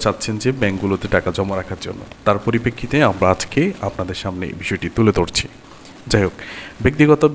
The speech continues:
বিষয়ে আপনারা যদি এফডিআর খুলতে চান, সেই ক্ষেত্রে আপনারা কীভাবে খুলতে পারবেন, even হচ্ছে আপনাদের কত টাকা করে লাভ পাবেন, সেই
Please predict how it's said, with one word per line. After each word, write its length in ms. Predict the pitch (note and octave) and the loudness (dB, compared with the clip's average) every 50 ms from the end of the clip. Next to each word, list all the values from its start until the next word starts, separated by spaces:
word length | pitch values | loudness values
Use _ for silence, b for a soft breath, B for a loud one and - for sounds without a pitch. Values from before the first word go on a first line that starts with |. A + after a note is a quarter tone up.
| B2+ A#2+ | 2 -2
বিষয়ে 260 | B2 - - C#3+ C#3 C#3 A2 G2 | 0 4 6 6 8 8 6 4
আপনারা 200 | - G#2+ G#2 - - | 4 2 0 0 0
যদি 180 | G#2+ G2+ G#2+ G#2 G#2+ - - - G2 | -2 -2 0 -2 -2 -2 -2 -4 -4
এফডিআর 280 | - - F#2+ G2 G2+ | -2 0 2 2 2
খুলতে 280 | G2 - A#2+ A#2 - A#2+ B2 | 4 2 2 2 2 4 4
চান, 120 | B2+ C3 C#3 C3+ - | 4 4 4 2 2
সেই 120 | - B2 B2 | 2 2 4
ক্ষেত্রে 260 | C#3 C3 B2+ - G#2+ B2 C#3 - B B B B B B B G#2 | 2 0 2 0 -2 -2 -2 -4 B B B B B B B -4
আপনারা 260 | - - A#2+ A#2+ B2 A#2+ - - | -2 0 0 2 0 0 -2 -4
কীভাবে 300 | - C#3 C3 C3 C3 C3+ C3+ - | -4 0 2 2 2 2 0 0
খুলতে 220 | - C3+ B2 - C3+ C3 | 0 2 2 2 2 4
পারবেন, 220 | B2+ A#2+ C#3 D#3 D#3+ - C3 | 4 2 2 0 -2 -2 0
even 160 | A#2+ A#2+ A#2+ C3 | 2 2 2 0
হচ্ছে 200 | B2+ B2 - G2 F2 E2 - - F#2 | -2 -2 -2 -4 -4 -4 -4 -6 -8
আপনাদের 340 | - - A2 G#2 G#2+ A2 A2 A2 - | -6 -6 -8 -6 -4 -6 -6 -4 -2
কত 160 | - G#2 G#2 A2+ G#2 | -2 -2 -2 0 0
টাকা 160 | A#2 A2 - A#2 - | 0 0 0 2 4
করে 140 | A2+ A2 A2 G#2+ G2 | 6 6 6 6 6
লাভ 100 | G2 - - | 4 2 0
পাবেন, 180 | G#2 A2 C3 D#3 - | 0 0 0 0 0
সেই 100 | - G2+ | -2 -4